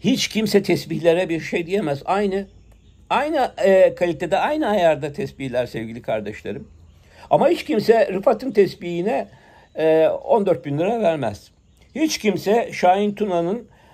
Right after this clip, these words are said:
ha bir de Şahin, e, e, Şahin neydi ya? Bir, bir Şahin daha var bizim İznik'te. Şahin Ateş. Şahin Ateş'in tesbihleri de hakeza aynı. Vermezler üç beş yüz lira.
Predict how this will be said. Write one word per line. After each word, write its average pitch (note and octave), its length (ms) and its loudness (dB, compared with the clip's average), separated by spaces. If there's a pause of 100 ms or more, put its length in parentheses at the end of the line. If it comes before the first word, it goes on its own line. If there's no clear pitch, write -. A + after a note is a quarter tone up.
(260)
ha C#3+ 140 -2
bir F3+ 80 -4
de C#4 200 4
Şahin, F#3+ 580 2
e, F3+ 540 -2
e, D3 220 -10
Şahin F3+ 380 -4
neydi G#3+ 280 -6
ya? G3+ 320 -2
Bir, D3 240 -10
bir E3 60 -14
Şahin F#3 400 0
daha G#3+ 180 2
var D3 180 4
bizim A#2 200 -8
İznik'te. G#2+ 540 -6 (140)
Şahin C3 260 0
Ateş. F#3 420 2 (420)
Şahin C#3 260 0
Ateş'in D#4+ 380 -4
tesbihleri G3+ 500 -4
de E3 60 0
hakeza C#3+ 480 0
aynı. A#2+ 340 0 (1120)
Vermezler D4 480 2
üç - 200 -6
beş F3+ 220 0
yüz C3+ 180 -4
lira. B2+ 260 -2